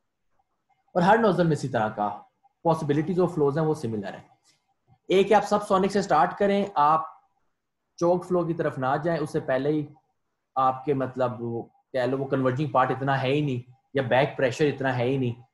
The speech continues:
कि उसको choke flow कर सकता, और आप वापस आ गए इस point पे। तो thi-, this is subsonic unchoked flow। ये आप सबसोनिक से start किया, आप चोक फ्लो आपने achieve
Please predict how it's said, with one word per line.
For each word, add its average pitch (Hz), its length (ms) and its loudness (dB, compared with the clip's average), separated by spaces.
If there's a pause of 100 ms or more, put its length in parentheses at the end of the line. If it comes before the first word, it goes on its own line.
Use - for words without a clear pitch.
(160)
कि 143 60 0
उसको 131 380 0
choke 127 320 -2
flow 113 120 0
कर 98 180 -4
सकता, - 480 -20 (1040)
और 135 160 2
आप 127 220 4
वापस 123 360 2
आ 113 120 6
गए 143 320 0 (720)
इस 135 120 -4
point 95 360 -6
पे। 87 100 -10 (840)
तो 147 80 0
thi-, 151 380 -2
this 156 140 0
is 202 200 0
subsonic 185 600 0
unchoked 147 500 -2
flow। - 240 -12 (1200)
ये 180 240 6
आप 165 300 6
सबसोनिक 165 420 0
से 190 100 -4
start 156 360 0
किया, 185 220 2
आप 143 680 0
चोक 170 260 0
फ्लो 170 180 -4
आपने 160 240 -2
achieve 180 300 -6